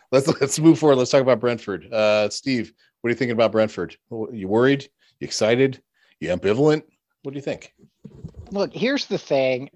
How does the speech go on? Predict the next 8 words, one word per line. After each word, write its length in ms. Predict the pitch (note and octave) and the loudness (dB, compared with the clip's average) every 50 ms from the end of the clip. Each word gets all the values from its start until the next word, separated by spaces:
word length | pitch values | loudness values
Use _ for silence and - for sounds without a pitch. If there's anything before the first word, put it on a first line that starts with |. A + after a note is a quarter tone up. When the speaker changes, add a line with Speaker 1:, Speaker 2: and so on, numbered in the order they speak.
| _ _ _ - | _ _ _ -4
Speaker 2:
Um, 560 | F3+ E3+ D#3 D3+ D3+ D3+ D3+ D3 D#3 D#3+ - _ _ _ _ _ _ _ _ _ _ _ _ _ | -2 0 2 4 4 4 2 0 -2 -6 -14 _ _ _ _ _ _ _ _ _ _ _ _ _
I'm 220 | - G3+ A#3 C#4 A#3 - - | 0 0 2 0 -2 -2 2
always 480 | E3+ D#3 D3+ D3+ E3 G3+ G3 F#3 D3 | 2 2 4 2 0 -2 -4 -4 -6
worried 560 | D3 D3+ D#3+ F3 F#3+ F#3+ G3+ G#3 G#3+ G3+ F#3 - _ _ _ _ _ _ _ _ _ _ _ _ _ _ _ _ | -6 -6 -4 -2 -2 -2 -2 -2 -4 -6 -6 -12 _ _ _ _ _ _ _ _ _ _ _ _ _ _ _ _
as 140 | F3 F3 F3+ | 0 0 0
a 80 | F#3 | 0
Spurs 400 | E3+ - - G3+ F3+ F3 F#3+ F#3 | -2 -2 -2 -2 0 0 -2 -2
fan. 560 | - - G3+ F#3 F3+ F3+ F#3 F3+ F3+ F#3+ F3+ | -2 -2 -2 -2 0 -2 -2 -4 -4 -6 -10